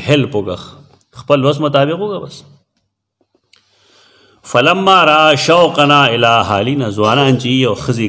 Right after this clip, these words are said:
کړي. د شل ورځې ګزاره خو د کور نه بهر ډېره ګران ده. نو کله چې زمونږ شوق ولیده الی اهالینا، خپل کور والو ته، شل ورځې هم بهر تېرې کړې.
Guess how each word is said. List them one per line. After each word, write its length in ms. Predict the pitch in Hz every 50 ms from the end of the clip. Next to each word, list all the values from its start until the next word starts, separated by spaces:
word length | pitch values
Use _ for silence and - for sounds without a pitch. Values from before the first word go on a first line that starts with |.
| 104 -
کړي. 200 | 113 101 92 87 - - - - - _ _ _ _ _ _ _ _ _ _ _ _ _ _ _ _ _ _ _ _ _ _ _ _ _ _ -
د 20 | 90 -
شل 140 | - 131 131
ورځې 240 | 127 135 135 127 131 113 110
ګزاره 320 | 110 113 120 127 139 135
خو 80 | 131 123
د 100 | 117 110 113
کور 160 | 120 123 120
نه 120 | 120 113 107 123
بهر 120 | 123 123
ډېره 180 | 123 123 123 123 123
ګران 200 | 139 165 170 160 -
ده. 100 | 101 - - 113 - - _ _ _ _ _ _ _ _ _ _ _ _ _ _ _ _ _ _ _ _ _ _ _ _ _ _ _ _ _ _ _ _ _ _ _ _ _ _ _ _ _ _ _ _ _ _ _ _ -
نو 40 | - 127 -
کله 160 | 120 135 151 160 156 139
چې 60 | 135 127
زمونږ 200 | 135 135 156 165 156 147 127 -
شوق 400 | - 160 175 175 160 147 131 -
ولیده 300 | 143 127 131 127 127 131 123 117
الی 160 | 117 120 120
اهالینا، 680 | 117 110 107 104 104 101 101 107 120 131 127 120 107 - -
خپل 160 | - 117 110 98 - 127
کور 140 | 139 143 139 123
والو 220 | 113 113 110 104 101 98 -
ته، 40 | - - - _ _ _ _ _ _ _ _ _ _ _ _ _ _ _
شل 180 | - 110 104
ورځې 200 | 98 104 113 120 120
هم 80 | 107 101 107
بهر 120 | 104 101
تېرې 260 | 104 110 107 104 104 98
کړې. 160 | 104 - -